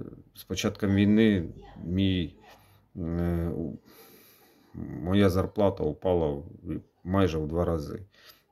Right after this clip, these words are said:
Е, грошей хватає буквально тільки на оренду житла, так як ми живемо в орендованому житлі.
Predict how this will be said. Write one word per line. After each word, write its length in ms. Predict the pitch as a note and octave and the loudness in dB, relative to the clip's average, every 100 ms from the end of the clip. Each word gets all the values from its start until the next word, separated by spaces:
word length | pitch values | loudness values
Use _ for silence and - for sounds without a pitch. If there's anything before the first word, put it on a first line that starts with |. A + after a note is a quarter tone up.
| - | -12
Е, 600 | E2 D#2+ D#2 D#2+ D2+ D2+ | -8 -6 -4 -4 -6 -6
грошей 300 | - G2+ - | -4 -4 -2
хватає 580 | A2+ F2+ - G2+ F2+ D2 D2 _ _ _ _ - - _ _ - | -2 -2 -2 2 2 2 -6 _ _ _ _ -20 -20 _ _ -12
буквально 580 | E2 - F#2+ F2+ E2 D2 _ _ _ _ - - | -12 -2 2 2 0 -4 _ _ _ _ -20 -10
тільки 280 | F#2+ - F2 | -8 -6 -4
на 360 | E2+ E2+ E2 - - - - - | 0 0 -2 -6 -20 -20 -20 -6
оренду 420 | F2+ F#2+ F2+ E2+ | 2 2 2 -2
житла, 400 | F2+ - D#2+ D2+ | -4 -6 -6 -8
так 240 | - - | -10 -10
як 140 | E2+ - | -8 -4
ми 320 | F2+ E2+ C#2 | -2 -2 -2
живемо 380 | E2+ E2+ E2+ D#2+ | -4 -2 -2 -2
в 40 | |
орендованому 680 | D#2+ E2+ D#2+ D#2+ D#2 D#2 D#2+ | -2 -2 -2 -2 -4 -6 -6
житлі. 400 | D#2+ D2 D#2+ | -8 -10 -14